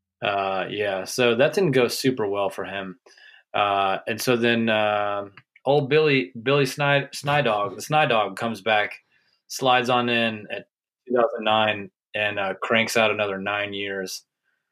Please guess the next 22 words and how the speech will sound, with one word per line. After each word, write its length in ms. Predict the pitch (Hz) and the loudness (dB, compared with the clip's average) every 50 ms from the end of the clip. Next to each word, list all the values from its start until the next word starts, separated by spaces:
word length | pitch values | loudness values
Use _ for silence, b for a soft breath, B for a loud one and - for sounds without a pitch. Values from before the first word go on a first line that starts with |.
| _ _ _ _ _ _ _ _ _ _ - | _ _ _ _ _ _ _ _ _ _ -6
and, 260 | 104 98 98 98 95 | -4 -4 -4 -4 -2
uh, 480 | 98 98 98 95 95 98 101 101 104 104 - _ _ _ - | 0 0 2 2 2 2 2 0 -2 -4 -10 _ _ _ 0
calls 240 | - 117 117 113 | 2 2 2 2
it 60 | 120 113 | 0 0
quits. 380 | - 143 147 - - - - - _ _ _ - | 0 0 0 0 -2 -6 -14 -16 _ _ _ 0
Uh, 500 | 117 113 113 110 107 104 101 98 95 95 - _ _ _ _ _ _ _ _ _ _ _ _ - | 2 4 4 4 4 2 0 -2 -4 -8 -12 _ _ _ _ _ _ _ _ _ _ _ _ -2
the 80 | 127 | -2
dude 340 | 123 107 117 143 180 196 180 | -2 2 2 2 2 4 2
gets 160 | 202 190 - | 0 0 2
a, 200 | 170 127 117 117 - _ _ _ _ - | 0 -2 -2 -6 -12 _ _ _ _ -4
uh, 560 | 113 110 107 107 104 101 98 95 95 95 92 - - _ - | -2 0 2 2 0 -2 -4 -4 -6 -6 -8 -12 -10 _ 0
I 60 | 127 | 0
almost 220 | 147 165 160 143 | 2 2 2 2
said 160 | - 123 - | 2 2 2
abducted. 600 | 107 107 101 98 107 104 95 - - 90 82 82 - _ _ _ _ _ _ _ _ _ _ _ _ _ _ | 0 -4 -2 0 -2 -2 -2 -4 -8 -10 -10 -12 -16 _ _ _ _ _ _ _ _ _ _ _ _ _ _
Fortunately, 680 | - - - - - 190 156 139 127 147 139 123 117 | -20 -16 -10 0 0 2 2 2 2 2 2 2 4
he 80 | 117 117 | 2 2
did 100 | 110 107 | 0 0
not 260 | 107 107 104 104 101 | -2 0 0 0 0
get 120 | - 104 101 | -2 -4 -4
ab-, 160 | 95 92 - - | -4 -6 -8 -8
abducted 540 | 104 98 107 95 92 - 98 92 90 90 | -4 -4 -4 -4 -2 -4 -4 -6 -6 -10